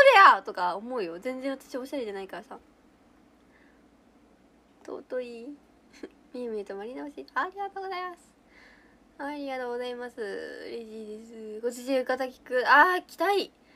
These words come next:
ライバーらしくなった。え、配信楽しいよ、本当に。あの、ガチで心の中から言っとる。え、でも本当に浴衣、浴衣配信したいね。いつにしようか。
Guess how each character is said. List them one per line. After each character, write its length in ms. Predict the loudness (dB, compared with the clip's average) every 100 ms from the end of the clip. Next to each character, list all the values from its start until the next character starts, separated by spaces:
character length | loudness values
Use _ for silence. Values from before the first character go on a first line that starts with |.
| -6
ラ 100 | 2
イ 80 | 6
バ 120 | 8
ー 20 | 6
ら 100 | 4
し 60 |
く 100 | -2
な 120 | -4
っ 40 | -2
た。 100 | 0
え、 120 | 2
配 240 | 2 0
信 160 | 0 2
楽 200 | 2 2
し 100 | 0
い 20 |
よ、 100 | -2
本 140 | -2 -6
当 160 | -8
に。 140 | -10 -6
あ 80 | -6
の、 100 | -2
ガ 180 | -2
チ 120 | -2 -2
で 100 | -4
心 300 | -4 -4 -2
の 0 |
中 180 | -6
か 120 | -8 -10
ら 40 |
言 80 | -10
っ 20 |
と 120 | -14
る。 80 | -18 -20 -20 -8
え、 80 | 0
で 80 | 0
も 80 | 2
本 140 | 0
当 100 | -2
に 240 | -2 0 0
浴 220 | 0 4
衣、 220 | 8 6
浴 200 | 6 0
衣 100 | 2
配 140 | 2
信 220 | 0 -6 -8
し 60 |
た 100 | -6
い 80 | -6
ね。 160 | -8 -10
い 120 | -12
つ 120 | -8
に 80 | -8
し 100 | -8
よ 60 |
う 40 | -8
か。 220 | -8 -10